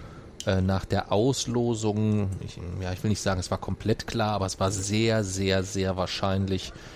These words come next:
dass man mit dieser Mannschaft nicht so viel falsch machen kann. Ja, dass man da eigentlich gewinnen muss. Ja. Und dementsprechend ist es dann auch so verlaufen. Ähm,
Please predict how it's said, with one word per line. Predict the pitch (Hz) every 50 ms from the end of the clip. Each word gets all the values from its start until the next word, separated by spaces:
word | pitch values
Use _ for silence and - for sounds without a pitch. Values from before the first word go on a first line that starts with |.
| - - - -
dass | - - - -
man | 95 92
mit | 90 90 - 98
dieser | 98 98 98 92
Mannschaft | 95 95 95 92 - - 95 87 - -
nicht | 92 101 110 113 110 - - -
so | - 107 104 113 110 117 120
viel | 117 - - - 117 110 110 107 98
falsch | - - 98 92 90 - - -
machen | 85 - - 92 -
kann. | - - - - - - - - - - - - - - -
Ja, | 101 92 90 - - - - - - - - - - - - -
dass | - -
man | - 98 92
da | 95 92 -
eigentlich | 95 95 90 - 95 - -
gewinnen | - 101 95 101 92 90 80 71 -
muss. | - - - - - - - - - - - - - - - -
Ja. | - 98 - - - - - - - - - - - - - - - - - - - - - - - -
Und | 98 -
dementsprechend | 98 98 104 101 95 - - - 101 98 - 104 101
ist | - - -
es | 101 -
dann | - 101 98 98
auch | 95 -
so | - - 98
verlaufen. | - - 101 95 92 92 92 107 104 - 120 117 113 - - - - - - - - - - - - - - - -
Ähm, | 107 101 98 98 101 98 98 98 98 98 95